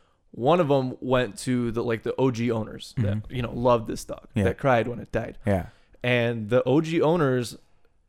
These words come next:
Speaker 1: put up the review and they're like, "Yeah, he acts the same. He looks exactly the same."
Speaker 2: Wow.
Speaker 1: And he responded really well to them, meaning that, so, so the question is now, like, does the dog recognize you 'cause it's the same
Speaker 2: Yeah.
Speaker 1: D N A?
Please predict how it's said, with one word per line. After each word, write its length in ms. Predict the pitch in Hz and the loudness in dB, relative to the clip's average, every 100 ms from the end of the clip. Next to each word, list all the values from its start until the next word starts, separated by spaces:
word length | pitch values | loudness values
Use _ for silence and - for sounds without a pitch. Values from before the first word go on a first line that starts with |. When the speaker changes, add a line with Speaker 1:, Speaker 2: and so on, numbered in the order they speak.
| _ - | _ 6
Speaker 1:
put 120 | 165 | 6
up 120 | 175 | 6
the 80 | 185 | 4
review 480 | 139 110 151 185 139 | 4 2 2 4 4
and 100 | 127 | 4
they're 100 | 123 | 2
like, 200 | 120 113 | 2 2
"Yeah, 160 | 123 | 2
he 220 | 110 127 - | 2 -4 -6
acts 280 | 123 - | -8 -8
the 120 | - 147 | -8 -6
same. 360 | 170 151 156 | -6 -4 -6
He 160 | - 120 | -6 -4
looks 340 | 110 120 131 151 | 0 0 -2 -4
exactly 420 | 120 123 131 165 | 0 -2 0 0
the 120 | 170 | 0
same." 380 | - 139 123 123 | 0 -2 -2 -4
Speaker 2:
Wow. 300 | 92 90 90 - - 131 | -4 -2 -4 -8 -6 0
Speaker 1:
And 280 | 127 123 | 0 0
he 180 | 110 139 | 0 0
responded 800 | 135 127 - 147 147 170 139 120 - _ _ _ _ _ _ _ _ _ - | 2 0 0 4 4 4 2 0 -4 _ _ _ _ _ _ _ _ _ -8
really 500 | 139 131 151 160 151 | -2 4 6 6 4
well 320 | 123 135 151 | 4 6 4
to 140 | - | 2
them, 260 | 113 - - - - - | -6 -8 -12 -20 -18 -4
meaning 440 | 131 147 147 143 | 0 2 2 2
that, 420 | 131 117 113 - _ _ _ _ | 2 2 0 -6 _ _ _ _
so, 180 | - 147 - | -12 -10 -4
so 140 | 165 | 2
the 60 | 156 | 6
question 320 | 226 226 202 | 6 6 0
is 140 | 160 | 0
now, 160 | 160 143 | 2 2
like, 180 | 139 113 | 2 0
does 160 | 120 117 | -4 -4
the 60 | |
dog 380 | 110 131 131 104 - | 0 2 2 -4 -12
recognize 640 | 156 143 131 117 113 104 | -6 -6 -4 -6 -6 -8
you 80 | 117 | -10
'cause 200 | - 113 | -8 -8
it's 120 | 107 | -8
the 120 | - - | -10 -8
same 460 | 120 117 113 104 - | -6 -6 -8 -8 4
Speaker 2:
Yeah. 240 | 113 87 - | 6 6 2
Speaker 1:
D 140 | 131 | -2
N 100 | 117 | 2
A? 240 | 160 139 | 2 0